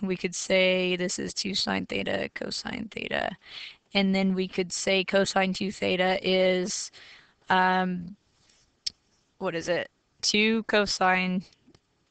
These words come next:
squared theta minus one. Or we could say two sine theta cosine theta plus one minus two sine squared theta.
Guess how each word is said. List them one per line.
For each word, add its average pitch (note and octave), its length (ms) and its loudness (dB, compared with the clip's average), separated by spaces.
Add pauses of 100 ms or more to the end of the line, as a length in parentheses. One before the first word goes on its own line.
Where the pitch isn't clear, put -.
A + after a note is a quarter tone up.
squared F3+ 800 0
theta F3+ 720 0 (120)
minus F3+ 460 -2
one. F#3+ 360 2 (560)
Or F3+ 720 2 (200)
we F3+ 180 -2
could F#3 200 -8
say F#3 600 0 (420)
two F#3 240 -4
sine F3+ 380 0
theta F#3 440 2 (200)
cosine F3+ 680 -2
theta G3 420 2 (1120)
plus F#3 800 0
one F3+ 340 -2
minus F3 460 0
two F3+ 340 -4
sine F#3 320 -2
squared F#3+ 320 -4
theta. - 320 0